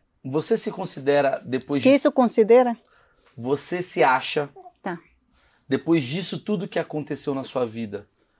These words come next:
Speaker 1: você hoje acha que você é uma pessoa feliz?
Speaker 2: Não muito.
Speaker 1: Não muito por quê?
Speaker 2: Tô longe dos meus filhos, da minha família.
Speaker 1: É
Speaker 2: No-
Speaker 1: isso que
Speaker 2: É.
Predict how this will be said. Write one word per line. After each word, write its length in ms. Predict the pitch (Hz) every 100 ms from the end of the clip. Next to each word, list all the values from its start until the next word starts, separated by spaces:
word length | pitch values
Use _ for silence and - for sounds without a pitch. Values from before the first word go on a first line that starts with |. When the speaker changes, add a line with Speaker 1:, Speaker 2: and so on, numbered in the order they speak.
| _ _ -
Speaker 1:
você 240 | 117 165
hoje 300 | 165 175 143
acha 200 | 147 -
que 60 | 135
você 160 | 127
é 60 | 139
uma 80 | 127
pessoa 340 | 127 - 117
feliz? 760 | - - 113 127 151 - - _ _ _ _ _ _ _
Speaker 2:
Não 220 | 220 233
muito. 460 | 220 190 180 - 202 _ -
Speaker 1:
Não 140 | 123
muito 260 | 123 127 -
por 200 | 139 -
quê? 220 | 117 - _ _ _ _ _ _ _
Speaker 2:
Tô 140 | - 240
longe 320 | 247 247 226
dos 160 | 220 233
meus 360 | 226 233 226
filhos, 460 | - 240 240 247 233
da 120 | 202
minha 180 | 233 233
família. 580 | - 240 226 202 202 214 - 453 _ _ _ _ _ 427 440 _ _
Speaker 1:
É 100 | -
Speaker 2:
No- 120 | 214 233
Speaker 1:
isso 200 | - 220
que 420 | 151 151 147 - _ _ _ _ _ _ _
Speaker 2:
É. 340 | 294 294 262